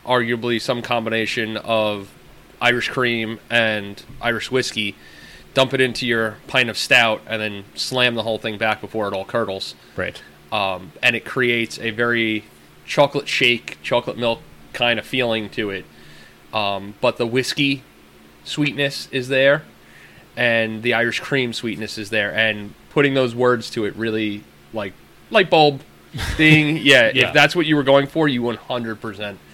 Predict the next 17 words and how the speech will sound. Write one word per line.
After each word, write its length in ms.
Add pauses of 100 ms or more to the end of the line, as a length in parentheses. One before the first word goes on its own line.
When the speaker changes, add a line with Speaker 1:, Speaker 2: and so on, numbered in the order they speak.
(380)
Speaker 1:
hit 220
that 160
out 80
of 80
the 40
park 300
with 160
it. 180
Speaker 2:
As 140
this 180
is 140
warming 360
up, 180
too, 280
I'm 140
definitely 320
getting 420